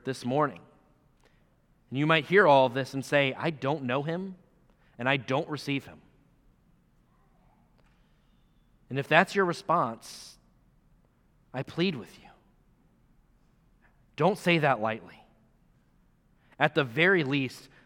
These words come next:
think through that. But the other response is found in verses twelve and thirteen. "But as many as received him, to them he gave the right to become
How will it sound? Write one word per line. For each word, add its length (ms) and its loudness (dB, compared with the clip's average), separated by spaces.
think 300 -2
through 200 -4
that. 220 -14
But 80 -20
the 140 2
other 180 6
response 540 -8
is 160 -16
found 320 0
in 80 -6
verses 340 -8
twelve 320 -4
and 100 -8
thirteen. 520 -8
"But 140 4
as 120 2
many 300 4
as 160 2
received 440 0
him, 240 -2
to 100 -2
them 340 2
he 120 -4
gave 420 -2
the 80 -4
right 420 0
to 80 -10
become 480 -4